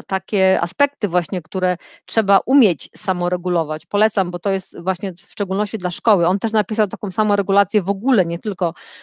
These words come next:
w sytuacjach szkolnych, natomiast tutaj są bardzo fajne rzeczy dla nas, nauczycieli. E, dla mnie rzeczą, z którą ja sobie muszę radzić jako, e, ma-, mama nastoletnich dzieci, a, ale również nauczyciel nastolatków, to jest ta złość,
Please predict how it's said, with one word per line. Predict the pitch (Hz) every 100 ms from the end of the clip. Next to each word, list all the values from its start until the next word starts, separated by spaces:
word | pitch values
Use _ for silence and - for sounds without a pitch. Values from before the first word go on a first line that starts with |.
| -
w | -
sytuacjach | 180 185 175 165
szkolnych, | - 190 170 180
natomiast | 175 190 180
tutaj | 208 208 190
są | 190
bardzo | 190 180 185
fajne | 202 190 185
rzeczy | 185 - 180
dla | - 185
nas, | 180 185
nauczycieli. | 185 170 185 190 156 180 240 - _ _ _ _ _ _ _ - - - - - -
E, | 190 -
dla | 180 233
mnie | 294 285 254 - 185
rzeczą, | 196 247 254
z | 233
którą | 226 214
ja | 226
sobie | 240
muszę | 220 226
radzić | 208 208 202
jako, | 196 - 196 190 190 170 175
e, | 180 185
ma-, | 196
mama | 202 196 202 190
nastoletnich | 185 - 196 196 185 170
dzieci, | 196 190 - 180 -
a, | - 180 175
ale | 185 185
również | 202 202
nauczyciel | 190 185 180 220
nastolatków, | 190 - 180 180 202
to | -
jest | 196 -
ta | 196
złość, | 185 190 156 - -